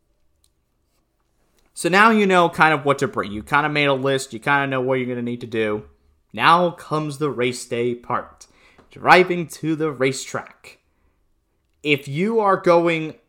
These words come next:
from another, driving to a racetrack, you probably want to leave around, probably wanna leave very early in the morning.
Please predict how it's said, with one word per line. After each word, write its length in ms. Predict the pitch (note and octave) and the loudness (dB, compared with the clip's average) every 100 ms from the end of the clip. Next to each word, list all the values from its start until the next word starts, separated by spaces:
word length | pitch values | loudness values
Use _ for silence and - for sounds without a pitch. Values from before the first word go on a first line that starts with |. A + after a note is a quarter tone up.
| - | -20
from 600 | D#3 - D#3+ D#3+ D#3+ D#3+ - | -20 -6 0 2 2 -2 -4
another, 480 | D3 D3 C#3+ - - _ - D#3+ C#3+ | -4 -2 -4 -6 -12 _ -20 -20 -14
driving 640 | - C#3+ C#3+ C3+ B2+ B2+ _ _ _ - | -2 0 0 0 -4 -8 _ _ _ -8
to 140 | C#3 | -2
a 60 | C3 | 0
racetrack, 580 | B2 A2+ - C3 A2+ B2 | 0 -2 -4 -4 -4 -6
you 100 | A#2+ | -2
probably 360 | - G3 G#3 | 4 4 4
want 300 | F#3 E3+ E3 | 0 -2 -4
to 100 | - | -4
leave 360 | C#3+ C#3 C3+ C3 | -6 -6 -6 -8
around, 560 | A2 A#2+ A2+ G#2+ G#2+ - _ _ _ _ _ _ _ _ _ | -4 -2 -2 -4 -8 -14 _ _ _ _ _ _ _ _ _
probably 240 | - C#3+ C3+ | -4 -2 0
wanna 160 | C3 | -2
leave 340 | A#2+ A#2+ A#2 A#2 | 0 -2 -4 0
very 300 | B2+ C#3 C#3 | 2 2 0
early 340 | B2 A#2+ A#2 | -2 -2 -4
in 80 | A2 | -6
the 80 | G2+ | -8
morning. 520 | G#2 G#2 F#2+ G2 | -8 -8 -8 -12